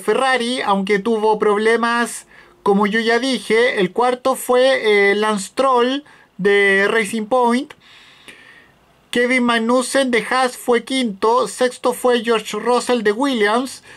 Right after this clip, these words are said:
séptimo, el tailandés, el debutante tailandés, eh, Alex Albon de Toro Rosso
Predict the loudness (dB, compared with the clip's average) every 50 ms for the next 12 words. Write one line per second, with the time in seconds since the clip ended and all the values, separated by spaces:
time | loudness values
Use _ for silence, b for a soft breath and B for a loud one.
0 | B B B -8 -2 0 0 0 0 -2 -2 0 2 2 4 4 2 0 0 2
1 | 2 4 4 4 2 2 2 2 2 2 2 2 2 2 0 0 -2 -4 _ -2
2 | 0 0 0 0 -2 -2 0 0 2 2 2 2 -2 -6 -4 -2 0 0 2 0
3 | 0 0 0 -2 -2 -2 -2 0 0 0 0 0 0 0 0 -2 -2 -2 0 0
4 | 2 2 0 0 -4 -6 -2 0 2 4 4 4 2 2 0 0 0 2 2 2
5 | 2 0 -2 -4 -2 0 0 0 0 0 0 0 0 0 0 -2 0 2 2 4
6 | 4 4 2 2 0 0 0 2 2 2 2 2 0 0 -2 -2 0 0 2 2
7 | 0 -2 -4